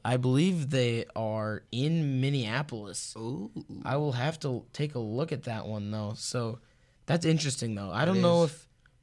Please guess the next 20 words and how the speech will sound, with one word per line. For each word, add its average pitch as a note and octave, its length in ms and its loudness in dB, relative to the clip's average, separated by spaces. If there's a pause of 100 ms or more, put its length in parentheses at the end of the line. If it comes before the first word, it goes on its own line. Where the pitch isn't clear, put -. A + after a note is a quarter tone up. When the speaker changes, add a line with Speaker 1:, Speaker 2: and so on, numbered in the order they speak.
(100)
Speaker 2:
'Cause B2+ 400 -2
it C3 180 -4
could D#3 300 0
be D#3+ 340 -2
Speaker 1:
'cause C#3+ 160 2
if B2+ 80 4
Speaker 2:
bad C3 100 8
Speaker 1:
it's C#3 100 2
Speaker 2:
weather E3+ 300 6
Speaker 1:
in, C3+ 60 0
Speaker 2:
again C3 400 -2
Speaker 1:
if C3 140 0
it's F#3+ 120 4
Speaker 2:
for G#3+ 60 6
Speaker 1:
in E3+ 120 6
Minneapolis, D#3 1080 4 (160)
oh, A#2 680 -2
Speaker 2:
It's C3+ 160 -2
Speaker 1:
they're C#3 100 6
Speaker 2:
inside. C#3 400 6